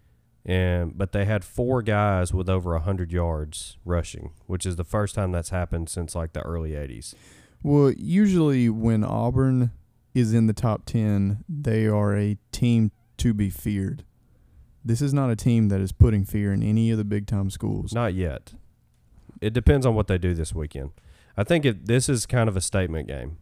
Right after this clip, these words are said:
Speaker 1: Th-, I mean, if they go to
Speaker 2: Yeah, for
Speaker 1: College
Speaker 2: sure.
Speaker 1: Station and they win, especially if they win
Speaker 2: By,
Speaker 1: by
Speaker 2: like, two or
Speaker 1: fourteen.
Speaker 2: two or three touchdowns.
Speaker 1: Yeah.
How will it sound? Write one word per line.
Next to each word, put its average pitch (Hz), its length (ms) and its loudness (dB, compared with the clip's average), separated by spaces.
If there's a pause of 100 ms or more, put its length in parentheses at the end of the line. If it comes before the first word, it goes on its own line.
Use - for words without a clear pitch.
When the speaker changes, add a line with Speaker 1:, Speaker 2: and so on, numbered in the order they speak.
(420)
Speaker 1:
Th-, - 220 -14
I - 40 -8
mean, 95 200 0
if 92 100 -2
they 117 160 0
go 107 300 4
to 113 60 4
Speaker 2:
Yeah, 110 80 4
for 101 40 4
Speaker 1:
College 127 280 2
Speaker 2:
sure. - 80 0
Speaker 1:
Station 120 560 0 (640)
and 95 160 0
they 104 120 4
win, 98 720 2 (1000)
especially 139 460 0
if 104 80 -4
they 101 120 0
win 95 600 0 (1200)
Speaker 2:
By, 98 100 -2 (180)
Speaker 1:
by 85 60 0
Speaker 2:
like, 82 120 -6
two 123 180 4
or 117 80 6
Speaker 1:
fourteen. 104 680 2
Speaker 2:
two 123 200 4
or 107 60 2
three 104 180 -2
touchdowns. 101 500 -2
Speaker 1:
Yeah. 85 280 0